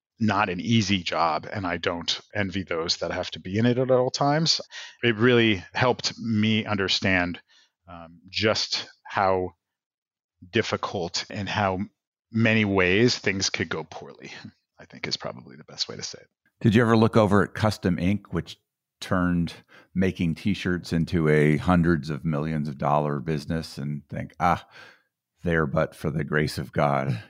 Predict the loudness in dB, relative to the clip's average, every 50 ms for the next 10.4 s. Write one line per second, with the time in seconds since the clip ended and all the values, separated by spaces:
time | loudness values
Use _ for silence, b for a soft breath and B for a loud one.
0 | _ -4 -2 -2 0 2 4 4 4 4 4 4 2 2 0 0 -4 -8 -12 -14
1 | _ 0 2 2 2 2 2 0 0 0 0 0 2 0 0 0 0 -2 -2 -2
2 | -2 -2 -2 2 2 4 4 4 4 4 6 6 6 6 6 4 2 4 4 6
3 | 8 10 10 8 8 6 4 0 -4 -4 -2 -2 -2 -4 -4 -6 -10 -12 _ B
4 | B B B B B 2 4 6 8 8 6 6 4 0 4 4 6 6 6 6
5 | 6 4 2 0 0 0 2 2 4 4 4 4 4 4 4 4 4 4 4 4
6 | 2 2 0 B B B B B -6 -4 -4 -2 0 0 2 2 4 2 2 2
7 | 0 0 0 0 -2 -4 -4 -6 -6 -8 -10 b b b b b _ -2 -2 0
8 | 0 0 -2 -4 -4 -4 -2 -4 -4 -2 0 -2 -2 -2 -4 -8 -8 -8 -10 -14
9 | -16 -18 -18 -20 -20 -20 -20 -20 -20 -20 -20 -20 _ _ -10 -8 -8 -2 0 0
10 | 0 0 0 0 0 0 0 -6